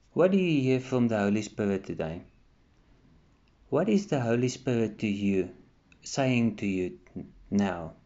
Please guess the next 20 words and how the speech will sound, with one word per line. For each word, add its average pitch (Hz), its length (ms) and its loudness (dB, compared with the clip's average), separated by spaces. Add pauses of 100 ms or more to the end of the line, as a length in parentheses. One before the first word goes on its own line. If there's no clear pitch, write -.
(120)
today? 92 460 -4 (2250)
Do 123 160 4
something 104 460 -2
about 87 340 -4
it. - 200 -16 (1000)
Amen. 98 380 -2 (100)
Let's 120 200 -2
pray. 90 320 -2 (580)
Father, 135 480 2 (520)
you're 120 200 2
such 165 560 -2
a 135 60 0
good 110 340 0
God. 90 400 -4
You, 110 280 0 (340)
you're 113 260 2
a 110 60 2
builder 127 500 2
of 120 220 2
extreme 147 880 -2